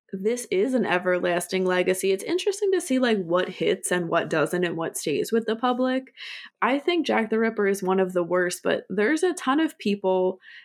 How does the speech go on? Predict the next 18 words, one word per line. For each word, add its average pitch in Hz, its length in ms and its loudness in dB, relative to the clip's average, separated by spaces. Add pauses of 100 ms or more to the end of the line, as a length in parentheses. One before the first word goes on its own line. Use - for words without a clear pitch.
(100)
a 196 80 2
ton 320 180 -2
of 392 140 0
serial 196 320 0
killers 190 340 0
out 180 160 0
there 185 160 0
that 185 140 0
have 190 180 -2
done 185 440 -2 (100)
equally 269 440 0
as 233 180 0
brutal, 208 340 0
if 190 160 -2
not 196 240 -2
worse, 220 240 -2
things, 240 360 0
and 185 220 0